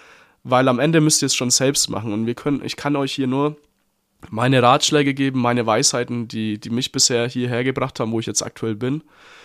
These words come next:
Und von dem her immer das Gleiche zu tun und dann andere Ergebnisse zu erwarten, ja, sorry Leute,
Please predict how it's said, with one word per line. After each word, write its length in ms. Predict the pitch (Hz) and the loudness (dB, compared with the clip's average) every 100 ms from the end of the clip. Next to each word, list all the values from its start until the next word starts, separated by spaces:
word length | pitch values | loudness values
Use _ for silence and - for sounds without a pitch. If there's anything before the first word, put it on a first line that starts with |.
| - - - | -20 -20 -10
Und 320 | 120 117 113 | -2 0 0
von 220 | - 117 | 0 0
dem 220 | 117 139 | 2 2
her 340 | 147 139 139 160 _ _ - | 2 2 0 -2 _ _ -2
immer 240 | 151 156 | 4 6
das 200 | 143 - | 4 2
Gleiche 340 | 123 127 143 | 0 -2 -2
zu 140 | 127 - | -2 -4
tun 400 | - 120 127 135 _ | -6 -6 -6 -8 _
und 180 | - 113 | -10 -4
dann 160 | 113 131 | 0 0
andere 280 | 117 123 120 | 0 0 0
Ergebnisse 500 | 110 120 131 117 110 | -2 -4 -4 -4 -2
zu 140 | - | -2
erwarten, 540 | 104 104 107 110 110 - | 0 0 -2 -6 -10 -10
ja, 340 | - 101 104 104 _ | -8 -4 -4 -6 _
sorry 320 | - - 110 117 | -4 -2 -2 0
Leute, 460 | 107 113 113 113 | 0 0 -2 -4